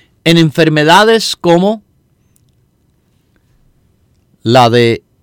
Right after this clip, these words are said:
el intestino inflamado, pancreatitis,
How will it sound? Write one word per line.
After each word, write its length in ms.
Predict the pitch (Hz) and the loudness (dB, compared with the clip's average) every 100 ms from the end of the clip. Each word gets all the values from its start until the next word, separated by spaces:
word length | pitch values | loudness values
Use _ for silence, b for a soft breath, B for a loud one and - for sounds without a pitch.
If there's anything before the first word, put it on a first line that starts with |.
| _ _ | _ _
el 120 | 123 | -2
intestino 840 | 127 127 127 117 _ 147 156 160 147 | -2 -2 -4 -6 _ -6 -4 -4 -4
inflamado, 800 | 127 - 110 104 101 85 - _ _ _ _ | -8 -6 -6 -6 -8 -10 -14 _ _ _ _
pancreatitis, 1300 | 170 180 165 147 127 113 - 113 - - 64 - - | 0 0 -2 -2 -2 -4 -6 -8 -8 -20 -18 -18 -20